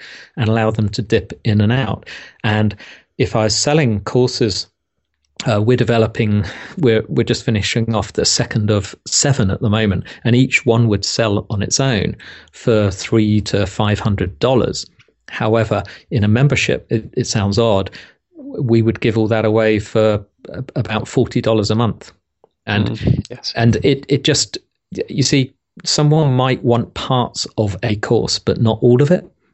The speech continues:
Speaker 1: and may not wanna throw down three hundred dollars, but might just want a bit of it. So within the, um, membership site, the, the larger courses are gonna be broke down,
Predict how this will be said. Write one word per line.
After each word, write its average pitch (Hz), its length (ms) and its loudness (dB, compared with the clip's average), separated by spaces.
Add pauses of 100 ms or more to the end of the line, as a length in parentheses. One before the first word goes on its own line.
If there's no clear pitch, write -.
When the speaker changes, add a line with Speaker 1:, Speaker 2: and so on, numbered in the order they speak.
Speaker 1:
and 110 320 2
may 110 180 4
not 107 160 2
wanna 104 260 2 (260)
throw 107 200 0
down 101 340 0 (300)
three 107 200 2
hundred 104 280 2
dollars, 120 440 2 (320)
but 110 160 0
might 113 240 -2
just - 200 -6
want 104 120 -4
a 104 40 -8
bit - 280 -6
of - 60 -8
it. - 180 -6 (180)
So 107 320 0 (120)
within 120 400 2
the, 104 240 2
um, 98 300 -2 (460)
membership - 400 0
site, - 360 -2
the, 104 260 -2
the 113 160 -2
larger 110 380 2
courses - 440 -2
are 107 40 -4
gonna 104 180 2
be 110 100 2
broke 104 460 0
down, 110 340 0